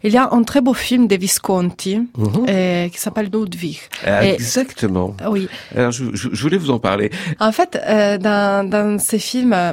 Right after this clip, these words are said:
Speaker 1: Visconti, il, euh, il décrit très, très bien les Habsbourg. Je pense qu'il avait une sensibilité spéciale, une connaissance très profonde de, de, de, de, du milieu aristocratique et des, des lieux, des, tout ça, des enjeux.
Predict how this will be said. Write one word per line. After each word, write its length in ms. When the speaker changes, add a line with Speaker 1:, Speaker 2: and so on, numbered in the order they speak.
Speaker 1:
Visconti, 880
il, 240
euh, 520
il 280
décrit 360
très, 220
très 200
bien 340
les 200
Habsbourg. 500
Je 140
pense 240
qu'il 160
avait 140
une 80
sensibilité 600
spéciale, 640
une 140
connaissance 640
très 160
profonde 680
de, 360
de, 140
de, 300
de, 140
du 260
milieu 260
aristocratique 880
et 140
des, 140
des 140
lieux, 400
des, 300
tout 180
ça, 240
des 220
enjeux. 300